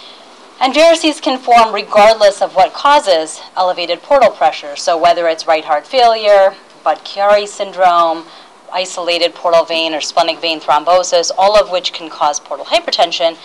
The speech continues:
these can all manifest with varices.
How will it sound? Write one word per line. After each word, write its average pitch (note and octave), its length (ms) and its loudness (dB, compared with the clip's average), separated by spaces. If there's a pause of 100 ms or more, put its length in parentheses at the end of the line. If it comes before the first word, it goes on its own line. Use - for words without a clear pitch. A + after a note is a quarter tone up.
(400)
these G3+ 160 -10
can G3+ 120 -6
all E3+ 160 2
manifest D3+ 600 -4
with C#3+ 200 -10
varices. C#3 800 -10